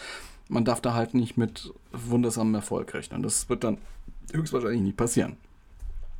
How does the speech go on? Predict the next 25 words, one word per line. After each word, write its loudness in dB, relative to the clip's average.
Heute 6
ist 4
H 4
T 2
M 4
L 2
fünf 2
zum 2
Beispiel. 2
Wir 2
haben 4
jetzt -2
die 6
Möglichkeit, 2
Audio 4
und 4
Video 2
direkt -2
in 4
die 4
Seiten 0
da 0
einzupflanzen. 0
Das, -2
äh, -6